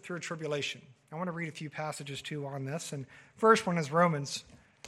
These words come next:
chapter five, verse three and four. It says there in Romans, And not only so, but we glory in tribulation also. So,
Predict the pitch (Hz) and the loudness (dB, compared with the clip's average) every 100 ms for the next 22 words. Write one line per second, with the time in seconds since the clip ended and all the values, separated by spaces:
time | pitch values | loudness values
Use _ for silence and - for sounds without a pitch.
0 | - - 170 - 139 160 156 156 160 143 | -4 2 2 2 -4 -2 0 0 -2 -4
1 | - 156 151 165 - - 135 - 151 143 | -4 -2 0 -2 -8 -10 -8 -4 -4 -4
2 | 160 - _ _ _ _ _ _ _ _ | -8 -14 _ _ _ _ _ _ _ _
3 | - - - - - _ 190 - 233 220 | -20 -20 -20 -20 -20 _ 6 10 12 12
4 | 208 190 214 208 185 165 - - 185 185 | 12 12 12 12 8 4 0 2 8 8
5 | 180 185 185 214 214 190 156 - 247 185 | 8 4 4 8 8 6 4 4 6 8
6 | 156 185 170 - _ _ _ _ _ _ | 6 4 -4 -12 _ _ _ _ _ _
7 | _ _ _ _ 170 165 180 175 196 226 | _ _ _ _ 4 8 6 8 12 12
8 | 214 185 - 208 190 196 196 196 214 208 | 12 8 4 6 8 8 8 8 10 10
9 | 156 135 180 202 | 6 2 0 -2